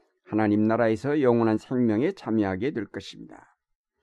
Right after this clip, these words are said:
오늘 주어진 작은 일에 충성되지 못한 사람은 결국 하나님 나라에 들어갈 수 없습니다. 하루해를 아껴 농부가 부지런히 일하는 것처럼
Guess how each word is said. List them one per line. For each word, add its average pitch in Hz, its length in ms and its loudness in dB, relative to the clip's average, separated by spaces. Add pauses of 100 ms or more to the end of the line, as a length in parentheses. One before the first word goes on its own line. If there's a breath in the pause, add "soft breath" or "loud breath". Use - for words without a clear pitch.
(600)
오늘 165 260 10
주어진 151 500 8
작은 131 440 2
일에 127 200 2
충성되지 143 720 2
못한 123 400 2
사람은 101 500 -6 (420)
결국 104 380 -4
하나님 113 540 2
나라에 101 420 -2 (100)
들어갈 98 460 -4
수 120 220 -8
없습니다. - 720 -10 (1200)
하루해를 147 500 4
아껴 135 280 2
농부가 131 440 4
부지런히 123 640 2
일하는 120 320 2
것처럼 143 500 -2